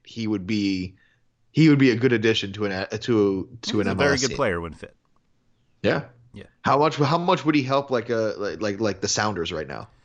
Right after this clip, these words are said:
Speaker 2: Um, they don't. It,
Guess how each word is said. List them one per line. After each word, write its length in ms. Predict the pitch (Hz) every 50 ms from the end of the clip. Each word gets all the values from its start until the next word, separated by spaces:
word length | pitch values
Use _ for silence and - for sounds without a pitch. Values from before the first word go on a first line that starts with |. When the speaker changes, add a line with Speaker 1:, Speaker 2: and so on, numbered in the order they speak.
| _ _ _ _ _ _ _ _ _ _ _ _ _ _ _ _ _ _ - - - -
Speaker 2:
Um, 640 | 156 156 160 165 160 165 160 160 160 160 156 151 131 - - - - - - _ _ _ _ _ _ _ _ _ _ _ -
they 120 | - 147 160
don't. 260 | 165 160 156 143 - - -
It, 160 | - 156 156